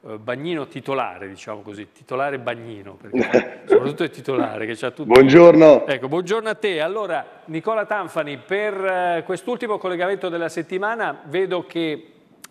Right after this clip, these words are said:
Speaker 1: intanto, eh, il cielo è splendidamente pulito, sgombero dalle nuvole, il mare
Speaker 2: Sì,
Speaker 1: immagino sia altrettanto
Speaker 2: super
Speaker 1: bello.
Speaker 2: giornata.
Speaker 1: Bellissima, davvero straordinaria, guarda che meraviglia, ti invidio. Allora, eh,
Speaker 2: <laughs>
Speaker 1: o-,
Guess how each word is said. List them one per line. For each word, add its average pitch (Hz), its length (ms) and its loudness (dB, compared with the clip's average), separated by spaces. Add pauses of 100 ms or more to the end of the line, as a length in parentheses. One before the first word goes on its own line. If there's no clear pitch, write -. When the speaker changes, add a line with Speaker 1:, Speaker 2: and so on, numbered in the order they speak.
Speaker 1:
intanto, 147 840 -8 (180)
eh, 131 280 -6
il 123 240 -10
cielo 175 460 -6
è 139 60 -4
splendidamente 156 1400 -6
pulito, 143 680 -10
sgombero 139 540 -8
dalle 143 200 -6
nuvole, 147 400 -6
il 120 180 -14
mare 160 220 4
Speaker 2:
Sì, 165 40 8
Speaker 1:
immagino 143 460 -6
sia 139 180 -6
altrettanto 143 360 0
Speaker 2:
super 160 160 6
Speaker 1:
bello. 151 120 0
Speaker 2:
giornata. 151 800 2
Speaker 1:
Bellissima, 139 840 -8
davvero 120 400 -8
straordinaria, 120 720 -10
guarda 131 180 -8
che 131 120 -14
meraviglia, 135 840 -8
ti 131 120 -16
invidio. 131 560 -8 (340)
Allora, 165 480 -6 (340)
eh, 139 520 -4
Speaker 2:
<laughs> - 20 -
Speaker 1:
o-, 120 280 2